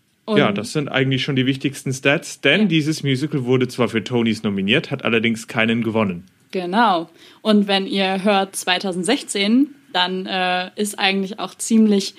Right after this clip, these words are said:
Speaker 1: obvious, warum dieses Musical leider, äh, so leer ausgegangen ist, obwohl es eigentlich durchaus den ein oder anderen Tony verdient hätte.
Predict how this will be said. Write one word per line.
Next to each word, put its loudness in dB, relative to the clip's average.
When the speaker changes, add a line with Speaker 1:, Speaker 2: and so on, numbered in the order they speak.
Speaker 1:
obvious, 2
warum 6
dieses 0
Musical 0
leider, 0
äh, -8
so -2
leer 0
ausgegangen -2
ist, -6
obwohl 2
es -4
eigentlich 2
durchaus 0
den -2
ein 2
oder 0
anderen -2
Tony -4
verdient 2
hätte. -6